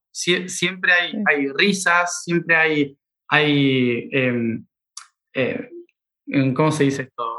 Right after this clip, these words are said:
Speaker 1: Camaradería, ¿no? Como una especie
Speaker 2: Sí.
Speaker 1: de, de, de amistad, de hacer el chiste pícaro de, de, de alguna cosa que hay que hacer,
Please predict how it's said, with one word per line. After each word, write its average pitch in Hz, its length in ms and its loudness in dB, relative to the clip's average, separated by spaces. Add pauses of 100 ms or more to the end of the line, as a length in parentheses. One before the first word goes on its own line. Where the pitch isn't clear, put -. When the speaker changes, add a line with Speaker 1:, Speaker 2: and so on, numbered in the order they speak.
(200)
Speaker 1:
Camaradería, 135 720 4
¿no? 156 300 2
Como 135 160 2
una 147 140 4
especie 160 300 2
Speaker 2:
Sí. 151 80 6
Speaker 1:
de, 135 60 4 (140)
de, 131 160 -2 (320)
de 143 80 4
amistad, 139 400 4
de 165 80 6
hacer 151 240 0
el 147 160 -6
chiste 151 320 0 (100)
pícaro 151 480 4
de, 127 260 4
de, 127 360 0
de 123 100 2
alguna 135 420 2
cosa 151 300 2
que 131 80 0
hay 127 80 -6
que - 80 -12
hacer, 165 460 0